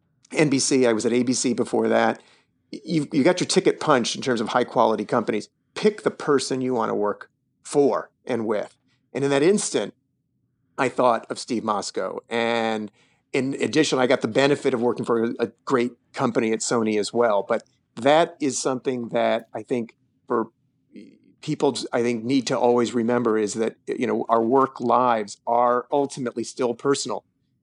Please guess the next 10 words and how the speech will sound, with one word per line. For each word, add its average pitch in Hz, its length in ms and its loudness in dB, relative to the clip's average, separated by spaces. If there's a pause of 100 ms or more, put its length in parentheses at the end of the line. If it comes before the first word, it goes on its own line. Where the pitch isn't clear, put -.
(140)
Uh, 117 200 -4 (380)
and 123 260 0
you, 123 160 -2
you've 120 260 -4
gotta 120 300 6
know 127 320 4
that 113 160 -2
the 117 80 0
person 117 600 -2 (280)
who 123 480 0